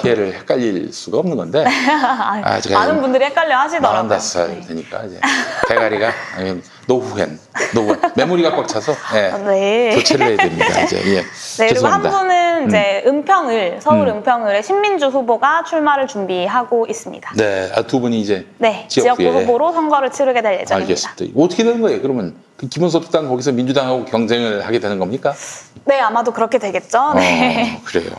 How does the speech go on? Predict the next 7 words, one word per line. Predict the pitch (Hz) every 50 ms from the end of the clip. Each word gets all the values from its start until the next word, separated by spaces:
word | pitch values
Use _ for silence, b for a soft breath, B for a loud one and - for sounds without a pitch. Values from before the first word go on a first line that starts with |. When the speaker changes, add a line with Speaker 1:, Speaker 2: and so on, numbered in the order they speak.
| - - B B B B B B B
Speaker 1:
알겠습니다. | 98 95 85 - - 85 - - B B B B B B B B B B B
저 | - - 170 165 165 165 165 165 165 160 160 B B B B
비례연합정당 | - - 180 185 196 190 165 156 165 165 160 - - 156 151 147 156 135 113 117 156 190 185
더불어시민당에 | - 123 120 135 135 131 123 - - 131 131 120 110 117 110 107 107 107 104
이제 | 92 98
참여가 | 92 - - - 131 131 120 110 113 110
확정됐는데 | 104 - - 139 127 117 - 98 90 87 85 82 80 78 120 117 107 95 87